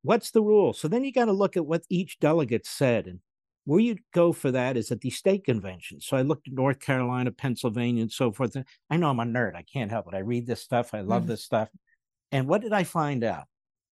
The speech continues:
Speaker 1: The bottom line, the consensus position is political offenses against the society, against the citizenry. In other words, it's much broader than a specific piece of the criminal code, most of which didn't even exist.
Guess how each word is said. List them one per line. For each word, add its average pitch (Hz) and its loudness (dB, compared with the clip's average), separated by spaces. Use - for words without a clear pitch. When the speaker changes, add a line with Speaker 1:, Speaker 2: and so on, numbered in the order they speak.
Speaker 1:
The 175 2
bottom 269 4
line, 143 0
the 120 0
consensus 185 0
position 120 2
is 107 2
political 247 6
offenses 165 0
against 120 0
the 117 -4
society, 107 0
against 113 -4
the 123 -2
citizenry. 107 -6
In 190 2
other 202 8
words, 190 4
it's 180 -4
much 240 -2
broader 143 6
than 120 0
a 110 0
specific - 0
piece 147 0
of 113 -2
the 110 2
criminal 123 0
code, 117 2
most 127 -4
of 101 -4
which 107 -4
didn't 117 0
even 104 -4
exist. 87 -2